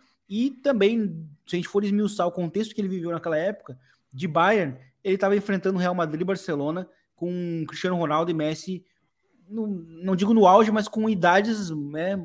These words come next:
suficientes pra determinarem jogos, né? Era, era o auge, na verdade, a gente pode dizer assim,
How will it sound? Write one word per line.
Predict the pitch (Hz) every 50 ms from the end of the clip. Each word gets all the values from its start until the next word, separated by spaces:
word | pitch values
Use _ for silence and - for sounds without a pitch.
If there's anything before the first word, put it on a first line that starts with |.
| 160 - 180 202 202 202 - 170 165 156 165 175
suficientes | - - - 180 - 196 - - 196 185 202 202 -
pra | - - 214 202 202 196 180 170 147 131 - - _ _ _ _
determinarem | - 175 165 - 202 190 190 185 175 175 175 190 208 202 170 151
jogos, | 131 147 147 135 127 131 123
né? | 127 143 151 - - _
Era, | - 135 135 143 143
era | 131 135 151 170 175
o | 170 165
auge, | 175 214 220 196 202 190
na | 180
verdade, | 151 151 160 165 156 - -
a | 165
gente | 160 139 -
pode | - 165 156 147
dizer | 147 147 160
assim, | 151 - - - 151 143 131